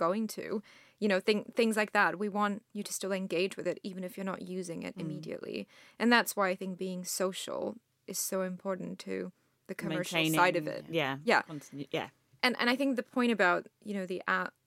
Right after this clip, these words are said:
Speaker 1: you, you know, the, the concept seems so simple. I think the reason that, you know, th-, th-, it's,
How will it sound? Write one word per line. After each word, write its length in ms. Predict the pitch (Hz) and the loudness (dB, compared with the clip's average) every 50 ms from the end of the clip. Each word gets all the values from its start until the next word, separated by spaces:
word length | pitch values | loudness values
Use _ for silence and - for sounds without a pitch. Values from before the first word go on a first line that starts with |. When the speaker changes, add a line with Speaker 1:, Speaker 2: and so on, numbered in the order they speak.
| _ _ | _ _
Speaker 1:
you, 140 | - - - - | -12 -8 -4 -2
you 60 | 208 | -2
know, 60 | 202 185 | -2 0
the, 160 | 190 180 - - _ _ _ _ - | -2 -4 -4 -8 _ _ _ _ -16
the 60 | 185 | -14
concept 460 | - - 208 196 196 - - - - | -8 -6 -4 -4 -2 -4 -6 -6 -8
seems 220 | - 196 185 180 175 | -8 -8 -6 -6 -6
so 280 | - 180 196 196 190 190 226 240 | -6 -6 -8 -8 -10 -12 -12 -12
simple. 540 | - - 208 196 185 - - - 202 202 - - - - - - _ | -8 -8 -8 -8 -8 -10 -10 -8 -8 -10 -10 -14 -20 -20 -20 2 _
I 80 | - 240 | 6 6
think 140 | 233 262 240 | 8 6 6
the 60 | 220 | 6
reason 420 | 208 233 240 240 226 196 202 196 | 4 4 4 4 2 2 0 0
that, 240 | 185 175 170 - - - _ _ | 0 0 0 -2 -4 -10 _ _
you 120 | - 226 208 | 0 0 2
know, 80 | 180 | 2
th-, 120 | 190 - - | 0 0 -2
th-, 100 | 226 - - | 0 2 4
it's, 380 | 226 220 - - - - - | 2 2 2 -2 -6 -8 -12